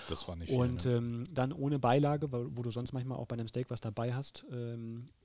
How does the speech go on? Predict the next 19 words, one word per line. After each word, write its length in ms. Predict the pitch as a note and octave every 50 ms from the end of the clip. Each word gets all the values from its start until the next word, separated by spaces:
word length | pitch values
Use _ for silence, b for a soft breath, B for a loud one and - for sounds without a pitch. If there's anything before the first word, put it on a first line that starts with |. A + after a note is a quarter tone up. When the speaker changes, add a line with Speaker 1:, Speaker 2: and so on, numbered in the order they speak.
| _ _ -
Speaker 2:
oder 380 | G#4+ - A#2+ A#2 A2+ A2 G#2+ G#2 A2 - _ _ B3+ A#3+ G3 F#3+
zumindest 380 | - B2+ A#2+ A#2 A2+ A#2 A2+ -
einen, 100 | B2 B2
dann 160 | A#2+ - A2+ A#2+
etwas 240 | - A#2+ - -
geringeren 320 | - A#2 A2 A#2 B2+ B2 A#2+
Preis, 160 | - B2+ A#2+
wenn 80 | - A#2
du 80 | A2
Beilagen 300 | G#2 A2 A2 A2 G#2+ A2+
extra 200 | A#2 A2+ - -
bezahlst. 380 | A2+ A#2 - - A#2+ A2 - - _ _ -
Für 100 | - A#2+
mich 320 | A#2 C3+ C#3+ - - -
preislich, 640 | - - A2+ C3 C3+ - D3 C#3+ D3 - - - - - - - _ _ _ _ _ _ _ - - _ -
ähm, 500 | B2 A#2+ A#2 A#2 A#2 A#2 A#2 A2+ A2+ A#2 - - - -
ehrlich 160 | A#2+ A#2+ -
gesagt 200 | A#2+ A2+ A2+ A2+
nur 340 | B2 A2+ A2 A2 A2 G#2+